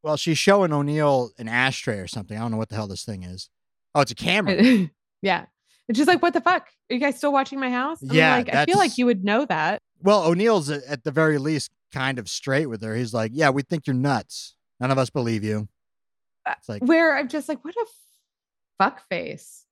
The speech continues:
Speaker 1: <laughs>
Speaker 2: And then he's just like, "I gotta pee."
Speaker 1: Yeah. Was that the weirdest thing of all time? I,
Speaker 2: <laughs>
Speaker 1: that,
Speaker 2: Yes.
Speaker 1: that, I, that's so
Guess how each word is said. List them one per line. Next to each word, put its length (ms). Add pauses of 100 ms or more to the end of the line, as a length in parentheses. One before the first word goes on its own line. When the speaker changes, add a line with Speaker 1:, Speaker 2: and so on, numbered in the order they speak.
(600)
Speaker 1:
<laughs> 80 (1600)
Speaker 2:
And 140
then 160
he's 260
just 240
like, 540
"I 80
gotta 160
pee." 360 (680)
Speaker 1:
Yeah. 240 (600)
Was 180
that 200
the 80
weirdest 460
thing 180
of 80
all 120
time? 440
I, 300
Speaker 2:
<laughs> 80
Speaker 1:
that, 260
Speaker 2:
Yes. 140
Speaker 1:
that, 180 (120)
I, 180 (220)
that's 260
so 280